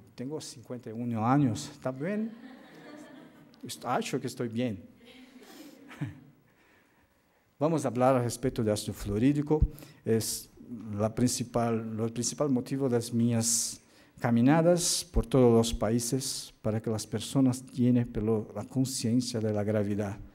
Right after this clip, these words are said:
Lo producto, uno de los productos más temidos en todo el mundo. En Brasil, el, este producto es controlado por la, el, por ejército.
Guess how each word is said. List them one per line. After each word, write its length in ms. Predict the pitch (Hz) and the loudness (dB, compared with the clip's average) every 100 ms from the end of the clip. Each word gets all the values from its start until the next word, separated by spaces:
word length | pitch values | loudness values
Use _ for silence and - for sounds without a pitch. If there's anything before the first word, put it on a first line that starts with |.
| - _ _ _ _ _ - | -20 _ _ _ _ _ -2
Lo 100 | - | 4
producto, 460 | 117 143 143 127 | 4 4 2 2
uno 120 | 117 | 2
de 60 | 117 | 2
los 160 | 113 - | 0 -4
productos 1080 | 117 117 - - _ _ - 160 147 - | -10 -10 -14 -20 _ _ -14 -6 -2 4
más 380 | 123 143 147 147 | 6 6 4 -2
temidos 520 | 139 107 131 120 117 | -2 2 2 2 -2
en 160 | 107 104 | -4 -6
todo 220 | 135 117 | -4 -2
el 80 | 104 | -2
mundo. 360 | 107 110 95 - - - _ _ _ _ _ _ _ _ _ _ _ _ _ _ _ _ _ _ | -2 -2 -4 -6 -8 -10 _ _ _ _ _ _ _ _ _ _ _ _ _ _ _ _ _ _
En 160 | - 120 | 0 2
Brasil, 680 | 113 110 123 147 147 - - | 2 2 4 4 2 -4 -6
el, 600 | 113 107 110 107 - - | -4 -2 -2 -2 -4 -10
este 360 | 107 - - 113 | -10 -10 -6 -6
producto 440 | - 117 151 151 | -2 -2 -2 -2
es 140 | 120 - | -4 -4
controlado 840 | 117 110 107 110 123 139 127 127 | -4 -4 0 2 4 4 4 0
por 160 | 131 101 | -2 -4
la, 320 | 101 95 98 - | -2 -4 -8 -8
el, 160 | 110 113 | -6 -6
por 360 | - 107 107 | -4 -4 -2
ejército. 680 | 113 104 117 117 - - 98 | -4 0 -2 -2 -8 -8 -10